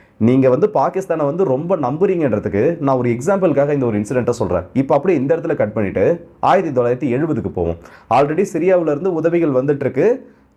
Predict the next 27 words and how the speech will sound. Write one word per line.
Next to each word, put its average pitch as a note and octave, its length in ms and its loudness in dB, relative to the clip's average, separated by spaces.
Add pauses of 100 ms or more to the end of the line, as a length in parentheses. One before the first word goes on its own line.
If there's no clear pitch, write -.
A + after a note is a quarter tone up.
பாலஸ்தீனியர்களும் D#3+ 920 0 (320)
பி G3+ 120 4
எல் G3+ 140 2
ஓ - 20 8 (160)
சார்ந்தவங்களும் C#3 560 -2 (200)
ஹுசைன் E3 300 2 (300)
அந்த C3+ 180 2
நாட்டோட F3 320 0 (840)
தலைவருக்கு E3 480 0
எதிரா G#2+ 200 0 (560)
ஒரு G3+ 280 2
போராட்டத்துல G#3 540 2
ஈடுபட E3 360 -2
ஆரம்பிக்கிறாங்க. G#2+ 460 -2 (380)
ஆனா A#3 180 4
இதுல F#3+ 240 0
நிறைய G3 180 2
பேருக்கு D#3 240 -4
தெரியாத D#3 300 -2
ஒரு G#2+ 120 -4
விஷயம் A2+ 180 -4
என்னன்னா, F2 200 -2 (380)
ஆயிரத்தி G3+ 260 2
தொள்ளாயிரத்தி C#3+ 340 2
அறுபத்தி C#3+ 320 0
ஏழுல F#2 160 2 (240)
அப்போதைக்கு G3+ 380 2